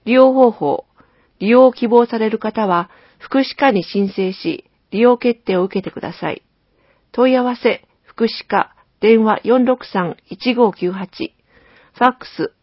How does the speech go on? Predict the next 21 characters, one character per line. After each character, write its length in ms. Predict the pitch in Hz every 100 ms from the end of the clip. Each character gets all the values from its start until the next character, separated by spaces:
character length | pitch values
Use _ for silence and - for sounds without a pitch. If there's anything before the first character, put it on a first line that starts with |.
| _
四 220 | - 226
六 220 | 233 233 -
三 340 | 190 175 156 _
一 260 | - - 247
零 180 | 240 214
二 180 | 175 160
五。 260 | 151 131 - _ _ _ _ _ _ _ _ _ _ _ _ _ _ _ _ _ _ _ _ _
ア 160 | 190 240
イ 60 |
ド 140 | 262 269
リ 120 | 277
ン 80 | 262
グ 120 | 254
ス 100 | -
ト 80 | 269
ッ 40 |
プ 180 | 262 175
の 100 | 170
す 160 | 170 156
す 160 | -
め。 220 | 165 156